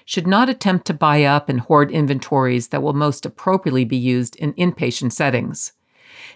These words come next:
These medications should be stored with limited and documented access similar to controlled substances. Recommendation four.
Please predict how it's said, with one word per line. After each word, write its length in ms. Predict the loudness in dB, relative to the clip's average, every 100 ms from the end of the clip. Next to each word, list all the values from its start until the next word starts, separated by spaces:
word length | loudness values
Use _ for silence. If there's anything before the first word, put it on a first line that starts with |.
| 2
These 240 | 4 4
medications 600 | 4 2 2 0 2 0
should 120 | -2 -2
be 100 | -4
stored 300 | 0 0 0
with 160 | 0
limited 480 | 0 2 2 2 0
and 160 | -2 0
documented 600 | 0 0 0 0 -2 -2
access 560 | -4 -4 -2 -4 -4 -8
similar 480 | -8 -2 0 2 0
to 160 | -2 -6
controlled 460 | -4 -2 -2 -2
substances. 800 | -2 -6 -4 -8 -4 -4 -4 -10 -18 _ _ _ _ _ _ _ _ -2
Recommendation 800 | 0 2 2 4 2 2 -2 -2
four. 520 | 2 2 2 -4